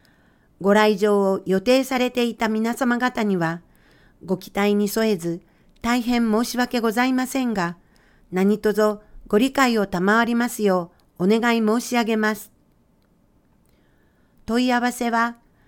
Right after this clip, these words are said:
久米郡商工会、電話、零八六八六六零零三三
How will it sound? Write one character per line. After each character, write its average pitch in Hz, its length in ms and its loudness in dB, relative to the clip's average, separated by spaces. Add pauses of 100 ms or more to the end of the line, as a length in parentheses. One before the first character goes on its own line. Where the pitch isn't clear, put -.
(340)
久 202 120 -2
米 240 140 2
郡 254 220 -2
商 247 280 -2
工 247 260 0
会、 175 320 -4 (840)
電 196 340 2
話、 180 300 -4 (640)
零 262 280 2
八 277 360 -4
六 165 280 -4
八 - 460 -10 (520)
六 175 340 -2
六 208 160 0 (760)
零 262 320 2
零 269 280 2
三 208 320 -2
三 196 400 -2